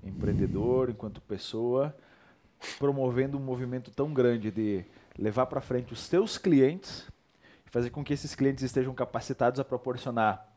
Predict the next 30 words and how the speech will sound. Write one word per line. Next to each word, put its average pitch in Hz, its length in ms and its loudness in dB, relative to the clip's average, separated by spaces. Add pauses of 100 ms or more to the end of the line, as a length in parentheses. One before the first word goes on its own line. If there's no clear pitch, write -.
tanta 151 220 0
coisa 156 260 2
boa 131 220 2
para 147 240 6
os 170 140 -2
clientes 165 680 8
deles, 131 480 4 (100)
que 120 80 -8
vão 139 140 0
vir 143 120 -4
num 151 60 -4
momento 143 360 -4
muito 160 300 -2
fragilizado. 131 800 4 (640)
Tu 127 60 -4
entende 151 220 2
todo 180 180 2
esse - 100 -4
movimento? 143 520 0 (420)
Cara, - 280 4
é, 131 280 6
é 131 40 6
uma 147 120 -2
questão 147 300 -2
de 151 80 -4
que 131 260 2 (240)
tudo 196 140 -2
aquilo 190 220 -2
que 160 80 -12
você 143 480 2